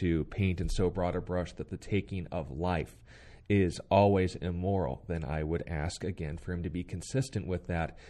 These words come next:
and ask a few more questions until he has to inevitably justify the Holocaust, which he's not going to do as a secular Jew or religious. The point being made, though, is this. I'd want to know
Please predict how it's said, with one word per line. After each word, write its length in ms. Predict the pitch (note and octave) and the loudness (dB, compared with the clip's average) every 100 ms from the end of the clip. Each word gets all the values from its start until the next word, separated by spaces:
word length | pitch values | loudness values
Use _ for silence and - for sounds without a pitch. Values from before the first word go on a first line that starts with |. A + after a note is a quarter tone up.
| - | -4
and 240 | G2+ F#2 | -2 -2
ask 300 | D2 F2+ - | 0 -2 -2
a 80 | - | -4
few 220 | - G2 | -4 -2
more 200 | F2 E2+ | 0 0
questions 720 | D#2+ - F#2 F2+ - F2 D#2 | -2 -2 0 0 -2 -4 -2
until 400 | - F2 - E2+ | -6 -6 -2 -2
he 320 | D#2 - G2+ F2+ | -2 -4 -2 0
has 240 | E2 C#2+ - | -2 -4 -6
to 240 | E2+ D#2 D#2+ - - | -2 -2 -4 -10 -6
inevitably 640 | G2+ F2+ E2 E2+ F2 E2 | 0 2 2 -2 -2 -2
justify 580 | - E2+ - F2+ E2+ C#2+ | 0 -2 -2 -4 -2 -2
the 80 | C#2 | -2
Holocaust, 720 | - F2+ D2+ - A#1 - - | 0 0 0 -2 -6 -6 -8
which 140 | E2+ - | -6 -6
he's 140 | E2 | -4
not 200 | F2 - | -4 -4
going 240 | F2+ E2+ | -4 -4
to 40 | E2 | -4
do 300 | D#2+ E2 D2+ | -2 -2 -2
as 140 | F2 | -2
a 80 | D2+ | -6
secular 500 | - B2 - G2+ F2+ | -2 -2 0 -2 -4
Jew 320 | F2+ F#2 F2 - - - - | -4 -4 -4 -8 -16 -20 -4
or 400 | G#2 F#2 E2 D#2 - - | 2 4 2 0 -8 -6
religious. 580 | F#2+ F#2 E2 - - - - - - | -2 0 -2 -6 -10 -14 -16 -16 -4
The 220 | A2 A2 G2 | 2 4 4
point 340 | C#3+ D#3 A#2 | 2 2 2
being 200 | B2+ G2 | 0 0
made, 240 | G2 F#2 F2 | 0 0 0
though, 180 | F2 | 0
is 140 | E2+ F2 | -2 -4
this. 260 | F2+ E2 - - | -6 -6 -8 -6
I'd 220 | G2 G2+ | -6 -4
want 300 | F#2+ A2+ B2 | 0 0 0
to 120 | - | -2
know 440 | A2+ G2+ F#2+ F2+ | 0 0 0 0